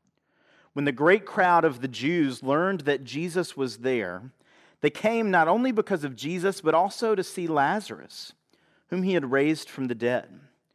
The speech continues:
So the chief priest planned to put Lazarus to death as well, since it was on account of him that many of the Jews were deserting and were believing in Jesus.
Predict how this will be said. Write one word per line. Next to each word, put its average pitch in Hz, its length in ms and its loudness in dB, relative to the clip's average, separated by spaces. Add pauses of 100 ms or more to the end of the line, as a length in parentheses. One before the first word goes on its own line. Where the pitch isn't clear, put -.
(380)
So - 140 -14
the 135 60 -4
chief - 400 -8
priest 170 480 -2
planned 147 400 -2
to 139 60 -4
put - 240 -10
Lazarus 123 680 -4
to 107 120 -16
death 98 340 -8
as 92 160 -14
well, 92 340 -10 (720)
since 160 240 -6
it 165 80 -4
was 151 160 0
on 147 100 2
account 185 380 -4
of 175 100 -4
him 139 260 -2
that 131 120 -4
many 202 300 -2
of 175 120 2
the 147 80 -6
Jews 131 360 -4
were 135 120 -2
deserting 117 880 -4 (540)
and 143 140 -4
were 147 80 0
believing 180 540 -2
in 127 180 -4
Jesus. - 760 -12